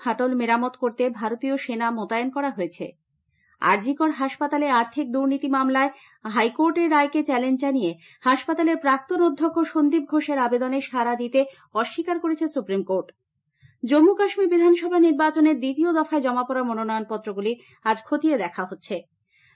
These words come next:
বিজ্ঞান পত্রিকা নেচারে প্রকাশিত এক সমীক্ষায় জানানো হয়েছে, স্বচ্ছ ভারত মিশন দু হাজার এগারো থেকে দু হাজার কুড়ির মধ্যে ভারতে বার্ষিক ষাট থেকে সত্তর হাজার শিশু মৃত্যু এড়াতে সহায়ক হয়েছে। আসছে বিস্তারিত খবরে।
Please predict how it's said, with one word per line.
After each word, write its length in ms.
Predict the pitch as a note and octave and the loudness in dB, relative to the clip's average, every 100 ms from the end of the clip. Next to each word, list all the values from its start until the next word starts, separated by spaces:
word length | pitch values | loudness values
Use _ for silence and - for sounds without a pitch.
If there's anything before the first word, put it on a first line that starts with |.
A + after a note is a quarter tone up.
| - | 2
বিজ্ঞান 380 | G#3 G#3+ C4+ C#4+ | 2 4 4 4
পত্রিকা 400 | D4 C#4+ C#4 C#4 | 2 0 2 2
নেচারে 380 | B3+ B3+ D#4 E4 | 2 2 2 2
প্রকাশিত 440 | D#4 D4+ D4+ D#4 | 0 -2 -2 0
এক 140 | D4 | -2
সমীক্ষায় 460 | - D#4 C#4 C#4 C#4+ | 0 0 0 0 0
জানানো 300 | C4+ C4 C4+ | 0 0 0
হয়েছে, 340 | C4 C4 D4+ | 0 -2 -2
স্বচ্ছ 380 | D#4 - B3+ - | -2 -2 -4 -4
ভারত 300 | C4 A#3 A#3 A3+ | -4 -4 -6 -6
মিশন 260 | A3 C4 C4+ - _ - | -4 -2 -2 -4 _ -2
দু 100 | B3+ | 0
হাজার 280 | C#4 C4+ | 2 2
এগারো 280 | B3 B3 D4 | 2 2 0
থেকে 260 | D#4+ D#4 D#4 | 0 -2 -2
দু 100 | C4 | -2
হাজার 260 | B3 B3 A#3+ | -2 -4 -4
কুড়ির 340 | - A#3+ A3+ | -4 -4 -4
মধ্যে 420 | G#3+ G3+ B3+ C4 B3+ _ - | -6 -6 0 0 -2 _ -12
ভারতে 420 | G#3 B3+ D4+ D#4+ | -2 0 2 0
বার্ষিক 500 | B3 A3 B3 - D#4+ D4+ | 2 2 2 -2 -6 -6
ষাট 300 | - C#4+ D4 - | -2 0 0 -2
থেকে 180 | D4+ D4+ | -6 -6
সত্তর 380 | - - A#3+ | -6 -6 -6
হাজার 260 | A3 A3 G#3+ | -6 -6 -6
শিশু 320 | G3+ C4 C#4+ | -6 -6 -2
মৃত্যু 320 | C#4+ A3 - | 0 -2 -2
এড়াতে 400 | F#3+ G3 G3+ A#3 B3 - _ _ | -2 -2 -2 -2 -4 -10 _ _
সহায়ক 520 | - C#4+ A#3 F#3 F3+ | -2 -2 -2 -4 -6
হয়েছে। 320 | - E3+ - - - _ _ _ | -6 -8 -8 -12 -12 _ _ _
আসছে 300 | B3+ C4+ - | -6 -4 -4
বিস্তারিত 500 | C#4+ D#4 E4 B3 F3+ | -2 -2 -2 -4 -6
খবরে। 460 | G3 G#3 F#3 F3+ | -8 -6 -4 -6